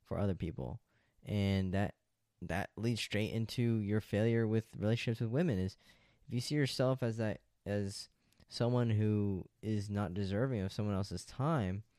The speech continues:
you're never gonna have success with women.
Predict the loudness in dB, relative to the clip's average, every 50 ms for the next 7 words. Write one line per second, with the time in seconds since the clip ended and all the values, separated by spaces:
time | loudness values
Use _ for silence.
0 | -20 -20 -20 _ _ _ _ _ -20 _ _ _ _ _ _ _ _ _ -20 _
1 | _ _ _ _ _ -20 -20 -20 -20 _ -12 -6 -2 -2 0 0 2 2 2 2
2 | 2 2 2 2 0 0 -2 -4 -6 -4 -4 -4 -4 -4 -6 -6 -6 -6 -6 -8